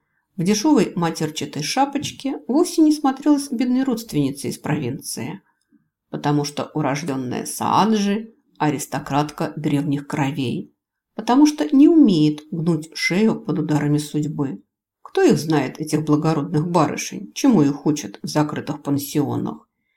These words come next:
Не исключено, что терпеть любые надругательства и из последних сил сохранять достоинство там, где менее стойкие сломаются.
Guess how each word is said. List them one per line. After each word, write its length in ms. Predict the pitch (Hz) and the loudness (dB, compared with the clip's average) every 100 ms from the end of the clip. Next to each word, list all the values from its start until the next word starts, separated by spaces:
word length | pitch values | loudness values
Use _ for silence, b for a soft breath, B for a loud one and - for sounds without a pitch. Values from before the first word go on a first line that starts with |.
| _ _ | _ _
Не 180 | 160 151 | 2 2
исключено, 840 | 151 156 151 151 135 131 170 - | 2 -2 -2 -2 0 0 -2 -4
что 200 | _ - | _ -6
терпеть 480 | 175 220 226 202 202 | -2 0 0 -2 -2
любые 340 | - 220 180 175 | 0 2 2 2
надругательства 840 | 185 190 180 151 147 180 180 190 | 2 2 2 2 2 -2 -4 -4
и 160 | 185 - | -2 -2
из 140 | 156 | -2
последних 540 | 160 151 151 165 151 147 | -2 -4 -2 0 2 0
сил 200 | - 143 | -2 -6
сохранять 580 | - 156 156 147 147 151 | -6 -4 0 2 0 0
достоинство 640 | 139 143 151 135 - 123 | -4 -2 -2 -2 -6 -10
там, 440 | 113 143 151 220 B B B _ | -4 0 0 0 B B B _
где 260 | 175 151 147 | 0 4 4
менее 340 | 139 151 175 | 6 4 4
стойкие 600 | 185 - 160 156 - 170 | 0 -2 -2 -2 -8 -8
сломаются. 960 | - - 123 143 131 147 151 - - 208 | -10 -6 -6 -4 -6 -8 -10 -12 -12 -14